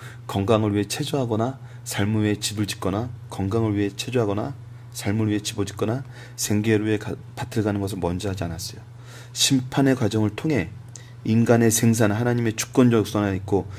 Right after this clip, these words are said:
생육과 번영도 하나님 안에 있을 때 행복하다는 것을 알게 됐어요. 자, 여기서 다시 한번 보는 겁니다. 건강과 삶과 생계를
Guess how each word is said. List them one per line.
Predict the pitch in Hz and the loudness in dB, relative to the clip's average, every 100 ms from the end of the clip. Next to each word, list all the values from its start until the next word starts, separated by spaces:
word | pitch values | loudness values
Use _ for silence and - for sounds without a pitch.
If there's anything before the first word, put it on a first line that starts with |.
| - | -14
생육과 | - - 127 131 127 113 - | -2 4 6 4 2 0 0
번영도 | 120 123 127 104 | 4 6 6 4
하나님 | 90 - 160 226 208 | -4 -4 -2 0 0
안에 | 175 131 | 0 0
있을 | 107 - | -2 0
때 | 139 151 - - - - | 2 2 -8 -16 -18 -6
행복하다는 | 180 175 160 - 120 110 | -4 -2 -6 -4 -4 -4
것을 | 104 - | -4 -6
알게 | - | -6
됐어요. | 87 - - | -10 -12 -12
자, | - 113 101 - - | -10 -8 -10 -14 -4
여기서 | 107 110 107 90 90 - - - - | -2 0 0 -2 -2 -12 -18 -20 -14
다시 | - 101 135 | -4 0 4
한번 | 120 120 104 | 6 4 2
보는 | 95 92 | -4 -4
겁니다. | 90 82 - - - - - - - - - - - - - - - - - - - - - - - | -6 -8 -12 -14 -16 -18 -18 -18 -18 -18 -20 -20 -20 -20 -18 -18 -18 -18 -18 -18 -20 -20 -20 -18 -4
건강과 | - 113 113 120 113 104 92 85 87 - - - - - - - - - - - - - - | 4 6 8 6 6 0 0 -2 -6 -12 -14 -14 -18 -18 -18 -20 -20 -20 -20 -20 -20 -20 -8
삶과 | - - 110 113 107 90 | -2 2 2 2 2 2
생계를 | 87 - 113 113 120 113 107 87 | 2 2 2 4 4 4 4 0